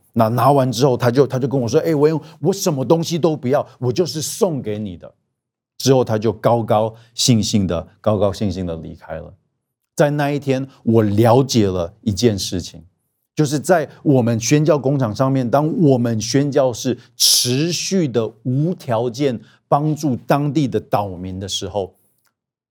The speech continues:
如果这样一直持续下去，一直给他们东西，到了最后，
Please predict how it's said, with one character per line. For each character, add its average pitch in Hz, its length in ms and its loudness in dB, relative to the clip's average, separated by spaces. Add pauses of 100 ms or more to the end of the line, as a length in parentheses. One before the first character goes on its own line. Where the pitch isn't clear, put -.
(160)
如 151 180 2
果 160 160 0
这 143 120 0
样 139 200 0
一 233 100 2
直 143 200 -2
持 123 400 0
续 143 200 -2
下 120 240 0
去， 123 280 -8
一 208 100 4
直 135 140 -2
给 101 240 0
他 127 100 2
们 131 180 0
东 113 240 0
西， 113 280 -4 (280)
到 170 220 2
了 123 140 -2
最 120 240 0
后， 120 240 0